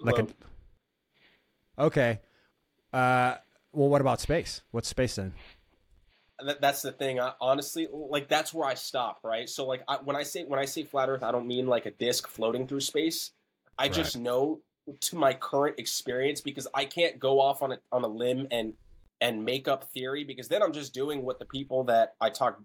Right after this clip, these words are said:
Speaker 2: what, that I, like, obviously refute, like, I'm doing
Speaker 1: Well,
Speaker 2: what they're
Speaker 1: it's
Speaker 2: doing,
Speaker 1: still,
Speaker 2: right?
Speaker 1: I mean, it's,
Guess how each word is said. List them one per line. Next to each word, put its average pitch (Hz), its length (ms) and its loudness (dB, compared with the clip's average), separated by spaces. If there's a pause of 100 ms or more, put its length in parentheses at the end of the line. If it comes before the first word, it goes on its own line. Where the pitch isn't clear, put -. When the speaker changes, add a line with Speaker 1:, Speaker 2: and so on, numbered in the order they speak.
(100)
Speaker 2:
what, 117 220 -2
that 113 120 4
I, 110 240 2
like, 107 280 2
obviously 113 420 0
refute, 117 500 -4 (680)
like, 117 180 2
I'm 127 120 -2
doing 139 160 4
Speaker 1:
Well, 123 80 6
Speaker 2:
what - 80 0
they're 123 100 4
Speaker 1:
it's - 80 -2
Speaker 2:
doing, 240 240 4
Speaker 1:
still, 185 100 0
Speaker 2:
right? 214 120 2
Speaker 1:
I 190 40 -2
mean, 190 340 2
it's, 185 220 -2